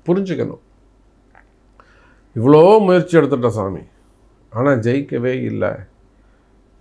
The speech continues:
எத்தனை வி பி வரையிலும் நான் வந்து மீட்டிங் அட்டெண்ட் பண்றேன், ஜாயினிங் லெட்டர் மட்டும் தர மாட்றாங்க, செலக்ட் ஆயிடுறேன், எல்லாமே பண்ணிடுறேன்,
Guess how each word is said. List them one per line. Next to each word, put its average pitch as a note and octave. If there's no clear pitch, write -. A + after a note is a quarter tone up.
எத்தனை A#2+
வி D#3+
பி F3
வரையிலும் D#3+
நான் E3
வந்து B2
மீட்டிங் C3
அட்டெண்ட் A#2+
பண்றேன், F#2+
ஜாயினிங் D#3+
லெட்டர் A#2+
மட்டும் B2
தர C3
மாட்றாங்க, G2+
செலக்ட் A#2
ஆயிடுறேன், F#2+
எல்லாமே C3+
பண்ணிடுறேன், C3+